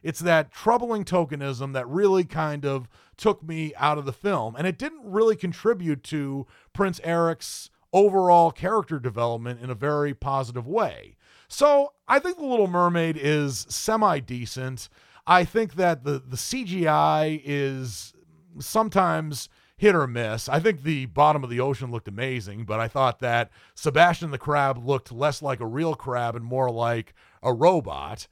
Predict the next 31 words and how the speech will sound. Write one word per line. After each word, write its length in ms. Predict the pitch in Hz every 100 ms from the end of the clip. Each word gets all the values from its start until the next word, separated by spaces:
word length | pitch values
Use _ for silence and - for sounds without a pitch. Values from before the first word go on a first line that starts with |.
| _ _ -
And 420 | 196 208 208 202 196
there 160 | 233
were 100 | 240
some 200 | - 285
things 160 | 277 185
that 160 | 180
were 160 | 147 143
just 340 | 123 156 139 -
all, 300 | 165 175 180
altogether 520 | 240 254 190 180 160
very 380 | 131 139 135 131
forgettable 600 | 117 131 104 127 113 92
here. 440 | 76 78 65 62 - _ _ _ -
Halle 360 | 208 294 302
Bailey 540 | 196 208 175 151 135 127
in 80 | 127
the 80 |
titular 440 | 123 135 160 151 143
role 640 | 131 123 117 110 107 104 _ -
did 200 | 151 139
an 40 |
amazing 520 | 135 127 143 139 143
job. 360 | 120 113 107 107
I 120 | 120
thought 260 | 147 139 120
she 80 | 139
was 160 | 120
the 100 | 101
best 400 | - 135 151 -
casting 440 | 156 123 110 107 98
choice. 560 | 107 85 90 98 -